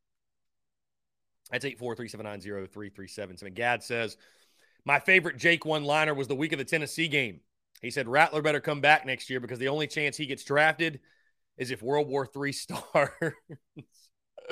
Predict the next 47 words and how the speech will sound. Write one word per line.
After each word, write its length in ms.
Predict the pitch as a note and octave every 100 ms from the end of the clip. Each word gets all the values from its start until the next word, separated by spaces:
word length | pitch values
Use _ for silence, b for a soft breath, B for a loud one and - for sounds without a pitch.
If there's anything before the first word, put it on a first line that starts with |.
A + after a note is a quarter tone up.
| B B A2+ G#2+ B
I 140 | D3+
do 220 | F3+ G#3 G#3
remember 220 | G#3 G3
that 220 | F3+ D3+
one. 120 | D3
That 180 | D3+ F#3
one 100 | F#3
was 120 | E3+
funny. 340 | - D#3 B2+ F2 _ A2
That 200 | D3 D#3
one 80 |
was 160 | D3 A2
very 720 | G2 G2+ C3+ C#3+ C#3+ C#3 B2+
funny. 300 | G#2+ G#2 E2 - _
Yeah. 220 | G2 F#2 E2 _ _ _ _ _ _ _ _ _ _ _ - _
That 160 | A2+ B2+
one 100 | B2
was 120 | G#2
very 260 | G#2 A2+ G#2
funny 260 | G#2+ G2+
for 100 | F2+
sure. 180 | F#2+ G#2
Yeah, 160 | G#2 A2+
guys, 260 | B2 A#2
the 180 | A2+ A#2
plan 420 | - E3 A#3 C#4
will 120 | G3+
be 280 | C3 C#3 D3
to 100 | C3+
have 280 | A#2+ C3 B2
a, 260 | A#2+ A#2 A2+
uh, 360 | A2 G#2+ G#2 F#2+ - _ _ _ _ - - _ _ _
you 80 | -
know, 120 | A#2 F#2
to 120 | G#2+
have 200 | C3 B2
a, 120 | A#2 -
a 100 | A#2
full 340 | - D3 C#3+ B2+
guest 380 | B2 B2+ -
lineup 460 | B2 A#2+ B2 B2+ A#2+ A#2
yet 100 | A#2
again 220 | A2 A#2
on 140 | A#2+
T 180 | A2+ C3
D 100 | A#2+
C. 360 | A#2 B2 B2+